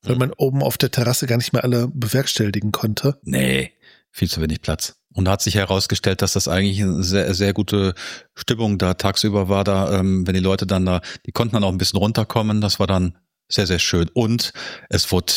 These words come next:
Speaker 2: äh, wirklich die ganze Zeit frisch gekocht und das fand ich geil.
Speaker 1: Ja.
Speaker 2: Also gigantisch, ja. Fand ich sehr klasse. Super. Mhm. Ansonsten, was unsere Sache angeht, äh, sind wir eigentlich recht zufrieden,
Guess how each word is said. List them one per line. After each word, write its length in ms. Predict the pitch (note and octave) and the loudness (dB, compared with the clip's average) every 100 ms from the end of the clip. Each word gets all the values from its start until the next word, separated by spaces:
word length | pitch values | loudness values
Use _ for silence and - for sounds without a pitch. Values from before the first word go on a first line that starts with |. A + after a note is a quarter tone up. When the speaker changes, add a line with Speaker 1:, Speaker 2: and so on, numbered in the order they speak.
| - | -2
Speaker 2:
äh, 360 | F2 E2 D#2 D2 | 0 0 0 -2
wirklich 520 | D2+ - F#2 - - - | -2 0 0 -2 -6 -8
die 40 | |
ganze 260 | - D2 - | -4 -2 0
Zeit 180 | A2+ - | 0 -2
frisch 280 | - - | -2 -2
gekocht 420 | - - C#3+ - - | -2 -2 -2 -2 -4
und 100 | - | -2
das 100 | - | 0
fand 180 | E2+ | 0
ich 100 | - | 0
geil. 380 | - G2+ D#2+ - _ - | 0 0 0 -2 _ -4
Speaker 1:
Ja. 180 | C3 - _ - | -2 -2 _ -2
Speaker 2:
Also 400 | F2+ F2 E2+ D#2+ - _ | 2 2 2 0 -6 _
gigantisch, 560 | - F#2 F#2+ F#2+ D#2 - | -2 0 0 0 0 0
ja. 300 | E2 F2+ F#2 - | 0 -2 -4 -10
Fand 260 | - F#2 | -4 -2
ich 100 | F2+ | -2
sehr 140 | - F2 | -2 -2
klasse. 420 | F2+ F#2 E2 - _ - | -2 0 -2 -4 _ -12
Super. 500 | F#2+ - F#2 - E2+ - - | -6 -4 0 0 -2 -8 -2
Mhm. 500 | C#3 A#2+ A2+ C3+ D3 | 0 2 2 0 -2
Ansonsten, 680 | G#2 G2+ G#2+ - - D3+ C#3+ | -2 2 2 0 0 -2 0
was 260 | A2+ - - | 0 0 0
unsere 340 | G#2 A2 B2 | 0 2 2
Sache 280 | B2+ B2 G2 | 0 0 0
angeht, 580 | A#2+ B2 A#2+ - - - | -2 0 -2 -2 -6 -4
äh, 320 | A2+ G#2+ G2+ | 0 0 -2
sind 360 | - - A2 - | -6 -2 0 2
wir 100 | F#2 | 2
eigentlich 320 | G#2+ G#2+ - | 2 0 -2
recht 160 | G2+ - | -2 -2
zufrieden, 480 | - - A2+ C#3 | -2 0 0 0